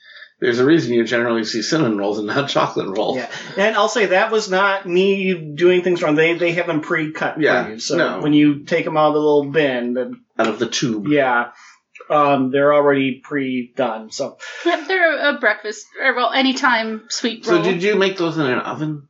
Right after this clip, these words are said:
Speaker 1: Like,
Speaker 3: Yeah.
Speaker 1: in the oven, not a toaster oven?
Speaker 2: Oh, no, no, regular
Speaker 1: That's
Speaker 2: oven,
Speaker 1: too
Speaker 2: yeah.
Speaker 1: big to put that in the oven.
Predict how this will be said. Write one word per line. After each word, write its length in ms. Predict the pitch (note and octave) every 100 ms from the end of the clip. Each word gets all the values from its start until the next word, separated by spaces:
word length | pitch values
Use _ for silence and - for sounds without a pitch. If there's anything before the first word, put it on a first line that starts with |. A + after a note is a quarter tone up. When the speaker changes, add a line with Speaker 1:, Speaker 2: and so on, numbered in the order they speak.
| _
Speaker 1:
Like, 120 | G2+ A#2
Speaker 3:
Yeah. 60 |
Speaker 1:
in 40 | B2
the 100 | A#2+
oven, 120 | A#2+
not 220 | C#3 B2+
a 20 | -
toaster 320 | G2 - -
oven? 120 | - -
Speaker 2:
Oh, 100 | A#3+
no, 260 | G#3+ E3+ C3
no, 240 | D3+ D#3+ F3
regular 300 | G3+ F3+ D#3+
Speaker 1:
That's 140 | B2
Speaker 2:
oven, 40 | -
Speaker 1:
too 120 | F3
Speaker 2:
yeah. 160 | G#2 A#2
Speaker 1:
big 100 | -
to 60 | -
put 200 | G#2+ -
that 220 | D#2+ -
in 140 | E2+
the 80 | A1
oven. 300 | - - -